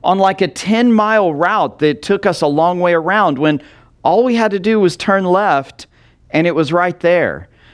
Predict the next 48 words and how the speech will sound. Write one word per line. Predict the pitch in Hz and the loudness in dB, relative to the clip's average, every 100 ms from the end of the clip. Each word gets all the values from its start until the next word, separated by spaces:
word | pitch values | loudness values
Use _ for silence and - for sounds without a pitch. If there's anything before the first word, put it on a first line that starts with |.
| _ | _
Well, | 135 | 2
I | 160 | 4
was | 180 135 | 2 2
driving | 180 175 165 131 | 0 2 0 -2
the | 127 | -4
car, | 175 190 175 | -2 0 0
and | 131 | -2
so | - 147 139 135 | -2 0 2 0
I | 127 | -4
said, | - 131 120 92 - - | -2 -2 -2 -6 -18 -10
I | |
said | 135 175 151 | -4 -2 0
to | |
my | 143 | -2
father-in-law, | 123 147 170 156 123 113 110 - - - - | 0 0 0 0 0 0 -2 -6 -20 -20 -10
"I'm | 95 170 254 | -4 -2 0
gonna | 311 180 | 0 0
turn | - 208 | -2 0
left." | 180 190 208 98 - - | 2 2 0 -2 -12 -6
And | 143 | -4
sure | - 196 226 | 0 0 2
enough, | 220 226 - | 2 0 0
we | 165 | -4
turned | - 196 190 | -2 -2 2
left | 185 185 - - - _ - | 2 2 -2 -14 -20 _ -4
and | 165 160 | -2 2
we | 196 | 2
were | 180 156 | 2 0
there | 127 151 156 | 0 0 0
in | 156 151 139 | 0 0 2
less | 135 143 139 | 2 0 -2
than | - 123 | -4 -6
thirty | 113 131 123 | -2 -2 -2
seconds. | 104 - 131 - 64 - - - _ _ - _ | -6 -4 -4 -4 -14 -14 -20 -20 _ _ -20 _
Have | 110 | -2
you | 151 | 0
ever | 240 240 | 2 0
gotten | 143 151 156 160 | 0 -4 -2 0
bad | 147 151 131 | 0 -2 -2
directions? | 131 131 143 - 156 156 | 0 0 -2 -4 -4 -2
Or, | 156 | 0
or | 165 165 | 0 0
maybe | 165 180 202 220 214 - - - | 0 0 0 0 -2 -4 -12 -6
have | 165 196 | -2 0
you | |
ever | 208 208 | 0 0
gotten | 156 180 170 143 123 | 0 -2 0 0 2
lost | 123 131 139 82 - - - | 2 2 0 -2 -10 -18 -20